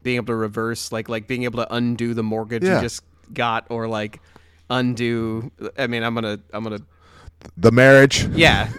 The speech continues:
Speaker 2: <laughs>
Speaker 1: Like, <laughs> like,
Speaker 2: That's,
Speaker 1: like, how,
Speaker 2: that's what everyone's thinking.
Speaker 1: how big
Speaker 2: "I
Speaker 1: can we
Speaker 2: I gotta
Speaker 1: go?"
Speaker 2: undo this relationship.
Speaker 1: Yeah. So that, that's
Speaker 2: Or even, or even what you studied in sc-, college, even what you studied, what you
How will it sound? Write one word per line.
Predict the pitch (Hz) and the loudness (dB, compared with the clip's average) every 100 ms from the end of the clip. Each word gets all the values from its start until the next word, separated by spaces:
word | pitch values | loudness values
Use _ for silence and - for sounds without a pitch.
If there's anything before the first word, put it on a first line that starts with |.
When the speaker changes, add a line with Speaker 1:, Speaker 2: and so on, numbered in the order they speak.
| 120 | -4
Speaker 2:
<laughs> | 135 | -4
Speaker 1:
Like, | 170 165 - - | 0 0 0 0
<laughs> | 202 302 285 240 - 143 - - | 0 -2 -6 -6 -4 -4 -2 0
like, | 151 | 0
Speaker 2:
That's, | 147 | 0
Speaker 1:
like, | 143 | 0
how, | 151 190 | 2 4
Speaker 2:
that's | 147 | 4
what | 147 | 6
everyone's | 143 131 | 8 8
thinking. | - 135 127 135 | 6 2 2 2
Speaker 1:
how | 165 | 2
big | 214 180 | 4 2
Speaker 2:
"I | - | 2
Speaker 1:
can | 160 | 2
we | 147 | 2
Speaker 2:
I | 143 | 4
gotta | 135 | 6
Speaker 1:
go?" | 139 | 8
Speaker 2:
undo | 139 | 8
this | 123 110 | 8 6
relationship. | 107 110 120 95 - 147 120 - | 4 4 2 0 0 0 4 4
Speaker 1:
Yeah. | 165 101 113 160 - - - _ _ _ _ _ _ | 4 -6 -8 -12 -20 -20 -20 _ _ _ _ _ _
So | - 151 | -6 -4
that, | 135 147 | -2 -4
that's | 139 147 135 | -4 -6 -4
Speaker 2:
Or | 135 | -2
even, | 147 127 - | -2 -2 2
or | 151 | 2
even | 156 | 4
what | 139 - | 4 2
you | 127 | 2
studied | - 139 135 | 4 4 4
in | 131 | 0
sc-, | - - | -6 -12
college, | - 131 156 104 76 | -4 0 0 0 -4
even | 95 98 104 | -8 -6 -4
what | 101 | -6
you | 107 | -8
studied, | - - 131 113 71 | -10 -8 -6 -6 -8
what | 78 - | -10 -10
you | 80 | -14